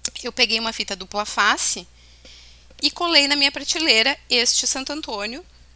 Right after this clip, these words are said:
de cabeça para baixo. E disse, "Comecei a contar." Fui lá no meu M S N, tirei a minha foto, peguei uma foto de Santo Antônio virado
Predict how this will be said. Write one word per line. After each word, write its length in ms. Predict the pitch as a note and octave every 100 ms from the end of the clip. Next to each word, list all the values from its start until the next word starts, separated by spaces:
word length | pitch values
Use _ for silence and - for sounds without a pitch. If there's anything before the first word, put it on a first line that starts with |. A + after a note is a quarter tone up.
| - - -
de 140 | B3
cabeça 400 | - G#4+ F#3+ F#3
para 200 | F#3 E3+
baixo. 520 | E3+ - - - - - - - -
E 100 | G3+
disse, 440 | D#3+ D#3 - C#3
"Comecei 1000 | - E3 D3+ D3+ - - D#3+ E3 G3 C4+ - -
a 60 |
contar." 500 | - D#4+ F#4 A#3 - - - - - - - -
Fui 180 | -
lá 160 | F#4+ C4+
no 80 | C4
meu 240 | A#3 A3
M 160 | G#3 G3+
S 220 | G3+ -
N, 340 | G3 F3 F#3+ -
tirei 260 | - F#3+ F3+
a 40 |
minha 160 | F#3+ G#3
foto, 440 | - F#3+ F#3 -
peguei 240 | C4+ G#3 F3+
uma 120 | F#3
foto 220 | F#3+ F3+
de 100 | G#3
Santo 220 | G#3+ G#3+
Antônio 340 | A#3+ A#3 G#3 G#3+
virado 580 | C4+ A#3+ G3+ G#3+ C4